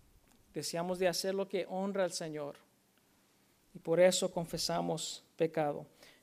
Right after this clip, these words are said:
Dice aquí que confesaron sus pecados en el versículo tres y adoraron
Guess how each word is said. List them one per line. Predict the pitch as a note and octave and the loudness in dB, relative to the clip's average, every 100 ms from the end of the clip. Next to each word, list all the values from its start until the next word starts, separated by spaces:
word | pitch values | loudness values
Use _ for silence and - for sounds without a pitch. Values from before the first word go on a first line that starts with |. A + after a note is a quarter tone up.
| _ | _
Dice | G3+ F3 E3+ F#3+ | -4 0 4 4
aquí | F#3 G#3 | 6 4
que | G#3 F#3 - | 6 2 0
confesaron | F3+ F3 E3+ G3+ G#3 | 0 2 6 8 8
sus | G3+ G#3+ | 6 0
pecados | - F3 G3 G3+ G#3 G3+ | 0 4 8 10 8 4
en | G3 | -2
el | F#3 | -2
versículo | F3 E3 G3+ G3+ F#3 | 0 0 0 2 2
tres | F#3+ G3 F#3+ - - - - - | 6 8 6 4 -8 -20 -20 -2
y | E3 | 6
adoraron | E3 D#3+ D#3 D#3+ F3 F#3 F3+ | 8 8 6 8 8 8 4